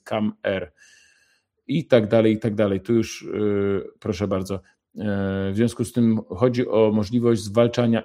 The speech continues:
Iskanderów. Mamy systemy antydronowe. W związku z tym konkluzja Jarka jest taka, my, szanowni państwo, zwyczajnie nie potrzebujemy europejskiej inicjatywy antyrakietowej, ponieważ to my jesteśmy taką inicjatywą wschodniej flanki nato, budujemy z jednej z trzech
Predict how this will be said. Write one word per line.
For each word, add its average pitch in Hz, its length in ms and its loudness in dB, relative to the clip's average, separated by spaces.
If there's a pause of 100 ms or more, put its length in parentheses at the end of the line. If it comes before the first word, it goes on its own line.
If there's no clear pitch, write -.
Iskanderów. 110 920 0 (1400)
Mamy 110 260 0
systemy 104 520 -4
antydronowe. 101 800 -2 (160)
W - 280 -20
związku 110 260 -2
z - 80 -6
tym 107 440 0
konkluzja 120 420 2
Jarka 113 300 4
jest 104 140 -4
taka, 139 240 0
my, 117 120 2
szanowni 110 420 0
państwo, 117 300 -2
zwyczajnie 107 460 0
nie 135 140 2
potrzebujemy 107 720 0
europejskiej 98 640 -4
inicjatywy 95 540 -4
antyrakietowej, 104 800 -2
ponieważ 98 460 -4
to 117 100 0
my 120 140 4
jesteśmy 104 440 -2
taką 104 220 -6
inicjatywą 101 500 -4
wschodniej 101 340 -4
flanki 101 320 -6
nato, 123 240 0
budujemy 107 460 2
z 101 60 -2
jednej 104 340 2
z - 160 -12
trzech - 360 0